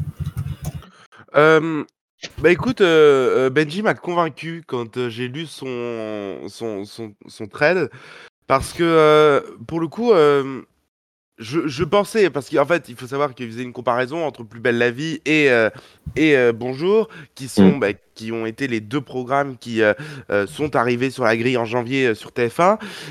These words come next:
Speaker 1: Et, euh, c'est vrai que quand même, les scores que faisait, même si ça, ça, ça a un peu baissé, euh, les, les scores que faisait Plus belle la vie étaient absolument intéressants. Mais c'est vrai que c'est au détriment,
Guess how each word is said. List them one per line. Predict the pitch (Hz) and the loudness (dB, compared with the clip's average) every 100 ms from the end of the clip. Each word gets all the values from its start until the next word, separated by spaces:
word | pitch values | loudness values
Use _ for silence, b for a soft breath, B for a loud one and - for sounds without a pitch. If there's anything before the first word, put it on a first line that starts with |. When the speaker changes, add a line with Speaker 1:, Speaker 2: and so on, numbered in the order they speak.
| B | B
Speaker 1:
Et, | 123 127 | 2 4
euh, | 123 | 2
c'est | - 123 | -2 -4
vrai | 160 | -2
que | 175 | -2
quand | 131 135 139 | -6 -2 -2
même, | 143 | -2
les | 127 | -6
scores | 113 - 156 | -6 -4 -4
que | - | -6
faisait, | 120 131 139 | -8 -2 -2
même | 117 | -2
si | - | -6
ça, | 123 | -14
ça, | - 107 | -12 -10
ça | - 113 | -8 -8
a | |
un | 107 | -8
peu | 107 117 | -6 -6
baissé, | 120 - 139 151 165 151 - | -6 -4 -6 -6 -14 -6 2
euh, | 123 127 | 6 6
les, | 123 123 120 113 | 4 2 2 0
les | 113 | -4
scores | - - | -4 -4
que | 123 | -6
faisait | 117 113 | -12 -12
Plus | 117 | -4
belle | 113 113 | 2 4
la | 120 | 4
vie | 190 | 0
étaient | - - - | -4 -6 -6
absolument | 113 - 143 156 - | -10 -8 -6 -4 -2
intéressants. | 135 147 139 135 131 117 | 0 2 2 0 -2 -2
Mais | 131 | -4
c'est | 123 | -4
vrai | 165 220 | 0 -2
que | - | -2
c'est | 175 156 | -8 -4
au | 160 | 0
détriment, | 170 - 160 185 | 0 0 -2 0